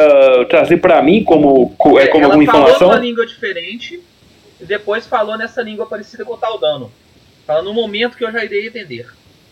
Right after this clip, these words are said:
Speaker 1: Ah, tá. Que deu a entender. Beleza.
Speaker 2: É.
Speaker 1: Eu bato na,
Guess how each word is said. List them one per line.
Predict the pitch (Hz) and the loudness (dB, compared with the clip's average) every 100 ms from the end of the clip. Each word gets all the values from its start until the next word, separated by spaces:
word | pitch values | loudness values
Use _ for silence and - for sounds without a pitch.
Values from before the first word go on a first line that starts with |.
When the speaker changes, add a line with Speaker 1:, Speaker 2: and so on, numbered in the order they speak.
| _ _ _ _ _ _ _ _ _ _ _ _ _ _ _ _ _ _ - - - | _ _ _ _ _ _ _ _ _ _ _ _ _ _ _ _ _ _ -20 -12 -2
Speaker 1:
Ah, | - 147 | 0 2
tá. | 135 127 | 2 0
Que | - 185 | 0 0
deu | 147 190 | 2 4
a | 233 | 4
entender. | 220 196 127 120 104 | 2 2 2 0 0
Beleza. | 156 151 135 120 | 2 4 2 0
Speaker 2:
É. | - 131 - - _ - | -4 -8 -8 -16 _ 0
Speaker 1:
Eu | 180 | 2
bato | 175 180 220 | 2 2 2
na, | 220 | 0